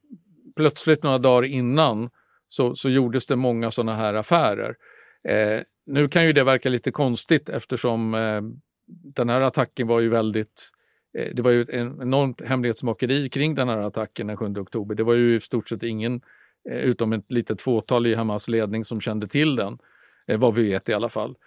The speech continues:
Ehm, så det, det spekuleras ju i att det skulle vara Hamas som själva har, via mellanhänder, har, har, eh, gjort de här affärerna för att tjäna pengar på det här. Men det, det är alldeles för tidigt att säga exakt vad som har hänt.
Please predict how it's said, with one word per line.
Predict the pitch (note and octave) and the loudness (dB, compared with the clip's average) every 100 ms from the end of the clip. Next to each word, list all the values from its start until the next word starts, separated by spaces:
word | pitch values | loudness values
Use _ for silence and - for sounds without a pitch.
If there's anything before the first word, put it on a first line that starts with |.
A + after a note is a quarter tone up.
| - - - | -20 -20 -4
Ehm, | A2+ A2 G#2+ G#2 G#2 G#2+ - - _ | 2 4 4 2 -2 -6 -10 -18 _
så | - | -2
det, | B2+ B2+ | 2 0
det | D#3 C3 A#2+ | 0 -2 -2
spekuleras | - C#3 - C3 D3+ D3+ C#3 | 0 -2 2 6 8 6 4
ju | A#2 | 2
i | A2+ | 2
att | G#2 | 0
det | A2+ | -2
skulle | - G#2+ | -2 0
vara | G#2+ G2+ | 0 0
Hamas | A2+ B2 D#3 D3 - | 2 4 4 4 0
som | B2 | -2
själva | A2 A#2+ G#2+ B2 | 0 0 2 2
har, | C3 C3+ G#2 G#2+ - | 4 4 4 -2 -2
via | B2 A#2 A#2 | 0 2 2
mellanhänder, | A#2 A2 G#2+ B2+ D3+ A2+ G2+ | 2 0 2 2 2 0 0
har, | G#2+ G2+ - | -2 -2 -4
har, | A2+ G#2 A2+ G#2+ A2 | -4 -4 -6 -8 -8
eh, | G#2+ - _ - | -10 -14 _ -6
gjort | A#2 - | -4 -2
de | A2+ | -2
här | G#2+ G2 | -2 -2
affärerna | G2+ G2+ G2 G2 G2+ | -2 -4 -4 -6 -8
för | F#2+ G#2 | -4 -4
att | G2+ | -4
tjäna | - G#2 G2+ | -4 -4 -4
pengar | G#2+ G2+ G#2 F#2+ G2+ _ _ _ | -4 -4 -4 -6 -10 _ _ _
på | A2 | -4
det | G2+ | -2
här. | G#2 - | -4 -6
Men | A#2 A2 G2+ _ _ _ _ _ - _ | -2 -2 -4 _ _ _ _ _ -20 _
det, | - B2+ C3+ - | 4 4 4 4
det | D3 | 6
är | C#3 | 6
alldeles | C3 - | 4 0
för | C3 | -2
tidigt | C3+ C3+ B2 A#2 | 0 0 -2 -2
att | |
säga | - A#2 A#2 A#2 G#2 G2+ | 0 2 4 2 2 -4
exakt | G#2 G#2+ - - - | -8 -6 -6 -6 -8
vad | G#2+ G2+ | -10 -8
som | G2+ | -6
har | |
hänt. | A2 A2 - | -6 -8 -16